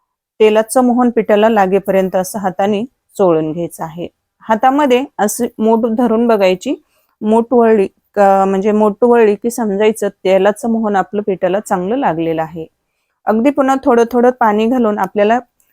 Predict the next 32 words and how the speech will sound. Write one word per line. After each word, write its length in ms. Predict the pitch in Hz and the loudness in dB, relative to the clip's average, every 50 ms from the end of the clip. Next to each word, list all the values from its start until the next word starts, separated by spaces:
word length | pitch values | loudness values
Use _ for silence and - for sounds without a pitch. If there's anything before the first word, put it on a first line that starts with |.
| _ _ - | _ _ -2
पीठ 160 | 226 233 233 - - | -2 -2 -2 -4 -8
छान 280 | - 233 208 202 196 | -4 -2 -2 -2 -2
असं 220 | 196 202 - - 277 | -2 -4 -4 -2 0
मळून 360 | 262 220 196 185 185 180 175 | 0 2 2 2 0 0 -2
घ्यायचं 320 | 185 208 175 170 - 175 | -4 -6 -8 -8 -6 -8
आहे. 240 | 165 170 175 175 160 | -8 -6 -6 -8 -8
पीठ 280 | 165 _ - 233 233 240 | -8 _ -6 -4 -4 -2
जास्त 340 | 226 226 220 214 - - | -2 -2 -2 -2 -4 -6
पातळ, 480 | 247 240 226 202 - _ _ 226 220 226 | -4 -2 -2 -4 -4 _ _ -2 -2 -2
अं, 600 | 233 - _ _ _ 226 208 208 208 208 202 202 | -4 -6 _ _ _ -6 -4 -2 -2 -2 -2 -2
मळायचं 420 | 202 190 190 190 190 185 - 233 220 | -2 -2 -2 -2 -4 -4 -4 -4 -4
नाही, 240 | 233 233 220 226 247 - _ _ _ | -2 -2 -4 -4 -6 -10 _ _ _
असं 300 | 160 170 175 - 247 247 | -6 -6 -4 -4 -4 -2
घट्ट 300 | 226 220 226 - _ - | -2 -2 -2 -2 _ 0
मळून 380 | 240 240 240 226 233 240 233 240 | 0 2 2 2 2 2 2 2
घ्यायचं 320 | 247 247 226 208 - 220 | 0 0 0 0 0 0
आहे. 280 | 214 226 240 247 214 220 - _ _ _ _ _ _ _ _ - | -2 0 -2 -4 -6 -8 -10 _ _ _ _ _ _ _ _ -4
पीठ 140 | 254 269 269 - - - | -2 -2 -2 -4 -8 -4
छान 220 | 262 233 233 240 | -2 0 2 2
मळून 360 | 233 226 220 220 226 247 262 262 | 2 2 2 2 2 2 0 0
झालेलं 360 | 269 277 269 254 247 240 233 | 0 0 2 2 2 2 2
आहे 260 | 233 214 226 240 247 - - | 0 0 -2 -4 -6 -6 -6
आणि 240 | 208 202 208 208 | -6 -4 -2 -2
वरतून 380 | 208 208 208 208 208 - 226 226 | 0 0 0 0 -2 -4 -4 -2
आपल्याला 360 | 220 208 - 214 208 208 214 214 - | -2 -2 -2 -2 0 0 0 -2 -2
थोडंसं 460 | - 214 202 196 196 208 - - 240 | -4 -4 -2 0 0 -2 -2 -4 -6
तेल 400 | 233 - _ - 214 196 202 220 | -8 -8 _ 0 0 2 2 0
घालायचं 400 | 247 247 233 196 185 180 - - | 0 0 0 0 0 -2 -4 -6
आहे, 140 | 180 196 190 | -8 -6 -6
म्हणजे 260 | 180 180 180 185 208 - - _ - - _ _ _ _ _ _ _ _ _ _ 208 202 - | -6 -6 -6 -6 -8 -8 -10 _ -20 -20 _ _ _ _ _ _ _ _ _ _ -8 -2 0
कारण 300 | 214 202 202 208 220 214 | 0 0 0 0 -2 -2
कसं 220 | 247 254 247 | -2 -2 -2